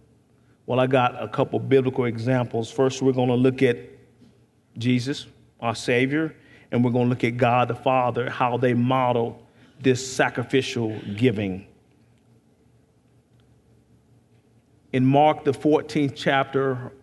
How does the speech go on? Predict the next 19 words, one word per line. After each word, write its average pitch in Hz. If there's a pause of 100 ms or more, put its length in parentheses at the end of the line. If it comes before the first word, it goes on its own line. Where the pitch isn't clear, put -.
(420)
around 131
the 120
thirty-second 135
verse, 127
there's 131
a, 117 (540)
there's 135
the, 127
uh, 120
scene 156
of 117
Jesus, 123
and 120
he's 131
with 131
his 131
disciples 127
at 113
Gethsemane. 113